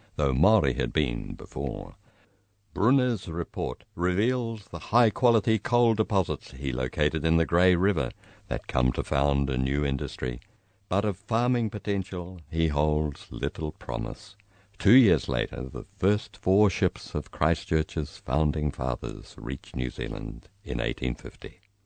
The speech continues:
It's likely that Brunner was the first European to see the big glaciers of Westland, but it falls to another explorer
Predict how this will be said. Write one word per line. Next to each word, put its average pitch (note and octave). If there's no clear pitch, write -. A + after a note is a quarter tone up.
It's -
likely F2
that D#2
Brunner D#2
was D#2
the F2
first -
European G#2
to -
see F#2+
the E2
big G2+
glaciers F2
of D2
Westland, C#2
but F2
it F2+
falls F2
to D2+
another E2
explorer C2